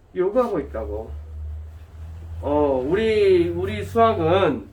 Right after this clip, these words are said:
여러분들 고난도 수학을 문제 푸는 것이 아니라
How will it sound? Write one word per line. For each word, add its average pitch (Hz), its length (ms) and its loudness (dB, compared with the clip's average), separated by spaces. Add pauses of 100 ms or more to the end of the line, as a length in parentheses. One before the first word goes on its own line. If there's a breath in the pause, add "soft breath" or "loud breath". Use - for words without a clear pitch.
(160)
여러분들 165 520 -2 (680)
고난도 214 460 2
수학을 202 320 0
문제 175 340 -2
푸는 208 280 -6
것이 147 240 -4
아니라 127 680 -2